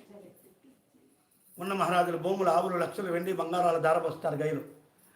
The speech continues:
నేను ఆవులు, భూములు అడగలేదు. ఎందుకు అడగలేదు? అనుభవించలేని దానం అడగరాదు. భూమి ఇస్తే మీ ఊరు వచ్చి దున్నలేను,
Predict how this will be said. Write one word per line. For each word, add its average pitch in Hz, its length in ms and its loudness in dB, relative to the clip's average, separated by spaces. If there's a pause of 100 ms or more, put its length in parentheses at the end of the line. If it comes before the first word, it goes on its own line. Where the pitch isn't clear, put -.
నేను 151 180 -4
ఆవులు, 156 220 -2
భూములు 147 280 -4
అడగలేదు. 139 340 -4 (400)
ఎందుకు 185 200 -6
అడగలేదు? 160 580 -2 (140)
అనుభవించలేని 185 800 -2
దానం 165 280 -4
అడగరాదు. 160 500 -2 (680)
భూమి 190 220 2
ఇస్తే 214 240 0
మీ 185 100 -2
ఊరు 175 160 -2
వచ్చి - 180 -6
దున్నలేను, 165 520 2